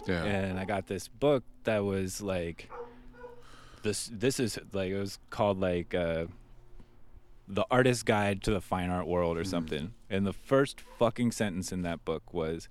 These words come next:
Speaker 2: "How do you know you're a painter if you haven't spent a year sculpting?" And I just, like, closed the
Speaker 1: Damn.
Speaker 2: book and was like, "Fuck."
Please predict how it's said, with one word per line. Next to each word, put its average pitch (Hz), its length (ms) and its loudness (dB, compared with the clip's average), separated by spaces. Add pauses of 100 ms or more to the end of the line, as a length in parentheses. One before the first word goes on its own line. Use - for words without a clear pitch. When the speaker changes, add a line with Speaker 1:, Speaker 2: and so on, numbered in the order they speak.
(360)
Speaker 2:
"How 123 140 4
do 147 80 4
you 147 80 4
know 127 180 6
you're 113 320 4
a 92 60 0
painter 95 540 0
if 95 120 2
you 92 120 -2
haven't 95 240 0
spent 90 260 -4
a 90 40 -4
year 78 160 0
sculpting?" - 460 -6 (840)
And 104 100 4
I 101 80 4
just, 107 240 2
like, 104 400 4 (540)
closed 139 420 10
the 127 80 6
Speaker 1:
Damn. 123 80 4
Speaker 2:
book 127 400 8 (480)
and 107 80 2
was 101 140 2
like, 90 180 4
"Fuck." - 520 2